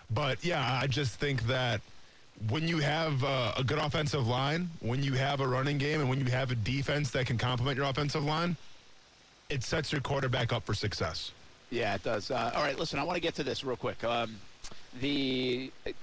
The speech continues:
Speaker 2: I, I asked her in a couple minutes ago on social media and just never got to it last segment 'cause we were talking more Urban Meyer. Eh, but I said, "Urban Meyer needs Trevor Lawrence more than ever." And so I was talking at Saint John's County Sports Club today, and I brought this up 'cause I was thinking of it this morning.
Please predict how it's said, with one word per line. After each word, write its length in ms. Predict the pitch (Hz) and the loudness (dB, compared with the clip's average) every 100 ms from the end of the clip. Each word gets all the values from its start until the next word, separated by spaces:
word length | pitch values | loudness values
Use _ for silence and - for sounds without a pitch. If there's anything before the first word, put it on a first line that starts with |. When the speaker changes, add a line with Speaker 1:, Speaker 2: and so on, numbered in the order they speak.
| - | -6
Speaker 2:
I, 180 | 123 131 - | -4 -2 0
I 120 | 220 | 0
asked 280 | 233 202 175 | 0 -4 -4
her 260 | 170 165 | -4 -2
in 180 | 143 135 | -2 -2
a 80 | 127 | -4
couple 220 | - - | -4 -4
minutes 200 | 127 120 | -4 -4
ago 200 | 127 117 | 0 0
on 80 | 110 | 0
social 320 | - 120 120 | -2 -2 -2
media 260 | 117 123 117 | -2 0 0
and 80 | 101 | 0
just 160 | 107 | -2
never 160 | 131 107 | -2 -2
got 220 | 101 104 | -2 -2
to 80 | 110 | -2
it 100 | 110 | 0
last 240 | 110 101 | -2 -2
segment 320 | - 107 117 - | -2 -4 -4 -6
'cause 160 | 104 | -4
we 80 | 101 | -2
were 60 | 95 | -2
talking 340 | 113 101 110 | -2 -2 -2
more 220 | 110 104 | 0 0
Urban 180 | 107 107 | 0 -2
Meyer. 300 | 110 120 110 - - - - | -2 0 0 -4 -14 -12 -8
Eh, 140 | 156 156 - | -6 -4 -2
but 120 | 156 | -2
I 40 | |
said, 180 | - 156 - | 0 -2 -2
"Urban 300 | 214 262 269 | -2 -2 -4
Meyer 320 | 220 175 165 143 | -4 -2 0 0
needs 260 | 151 143 | -2 -2
Trevor 280 | - 160 131 | -2 -2 0
Lawrence 340 | 131 131 113 | -2 -2 -4
more 140 | 123 117 | -4 -2
than 120 | 110 | -2
ever." 240 | 104 92 - - - - - | -2 -4 -8 -14 -14 -10 -6
And 100 | 147 | -2
so 80 | 170 | 0
I 60 | |
was 120 | 156 | 0
talking 280 | - 220 208 | -2 -2 0
at 180 | 175 156 | -2 -2
Saint 200 | 180 170 | -2 -2
John's 200 | 151 139 | -2 -2
County 240 | 156 151 | -2 -2
Sports 300 | 139 165 160 | -4 -4 -4
Club 140 | - 120 | -4 -2
today, 260 | 131 131 | 0 0
and 80 | 127 | 0
I 80 | 127 | -2
brought 240 | 170 190 | -2 -2
this 180 | 147 127 | -2 -2
up 120 | 151 | -2
'cause 120 | 151 131 | -4 -4
I 40 | |
was 120 | 123 | -2
thinking 220 | 226 214 | -2 0
of 100 | 147 | -2
it 100 | 135 | -2
this 180 | 127 - | -6 -4
morning. 220 | 127 123 | -2 -2